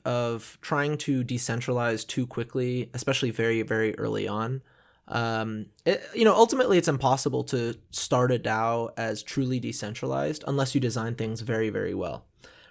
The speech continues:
right? Like, you need to have some type of, like, core team or something like that, at least to get through, like, deploying and putting the dao together and, like, bringing people into the dao.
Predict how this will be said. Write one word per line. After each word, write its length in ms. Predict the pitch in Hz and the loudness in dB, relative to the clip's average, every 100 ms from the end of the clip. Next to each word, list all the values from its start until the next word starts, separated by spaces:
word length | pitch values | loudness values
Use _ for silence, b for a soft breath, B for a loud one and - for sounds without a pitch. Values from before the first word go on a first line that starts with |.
| b | b
right? 320 | 127 131 123 - | 2 4 2 -2
Like, 260 | 131 127 | -2 0
you 80 | 147 | 0
need 300 | 147 170 165 | 2 2 2
to 80 | 151 | 0
have 440 | 135 127 127 123 | 0 2 2 0
some 240 | 123 127 123 | -4 -4 -2
type 220 | 123 123 | -2 -4
of, 80 | 113 | -4
like, 220 | 113 - | -4 -4
core 240 | - 123 | -2 -2
team 320 | 123 120 120 | -2 -4 -4
or 60 | 120 | -6
something 360 | - 117 117 110 | -6 -6 -6 -6
like 160 | 107 | -6
that, 240 | 113 110 - | -4 -4 0
at 140 | 151 | 2
least 380 | 208 202 - - | 4 4 0 -2
to 100 | 156 | 0
get 220 | 143 143 | 2 2
through, 200 | 139 135 | 0 0
like, 280 | 127 117 - | 2 -2 -4
deploying 760 | 131 123 160 147 143 135 135 | -8 -2 2 2 2 0 0
and 160 | 127 120 | -4 -4
putting 240 | - 127 | -4 -2
the 100 | 117 | -4
dao 220 | 110 113 117 | -4 -4 -4
together 680 | 113 143 151 143 131 131 | -2 2 4 4 4 2
and, 120 | 123 | 0
like, 240 | 113 110 127 | -4 -6 -4
bringing 280 | 127 123 120 | -2 -2 -4
people 300 | 120 120 110 | -6 -6 -4
into 300 | 123 123 123 | -2 -2 -4
the 100 | 113 | 0
dao. 400 | 110 110 110 | 2 2 0